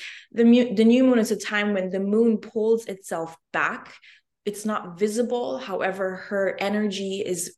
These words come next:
is still potently here. And so just like the moon, we take her example and we also pull back. And we,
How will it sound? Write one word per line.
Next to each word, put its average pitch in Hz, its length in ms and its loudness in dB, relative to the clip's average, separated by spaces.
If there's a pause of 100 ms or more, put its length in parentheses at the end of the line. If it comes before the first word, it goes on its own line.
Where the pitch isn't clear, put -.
(100)
is 190 160 -2
still 196 380 -2
potently 196 600 0
here. 190 540 -4 (400)
And 208 180 -2
so 196 640 2
just 226 260 0
like 240 240 -2
the 233 100 -2
moon, 190 460 -2 (140)
we 196 280 -8
take 202 360 -2
her 240 100 0
example 175 800 -2
and 185 100 -2
we 190 160 -4
also 175 460 -6 (180)
pull 180 400 0 (120)
back. 147 360 0 (680)
And 185 360 0
we, 202 640 0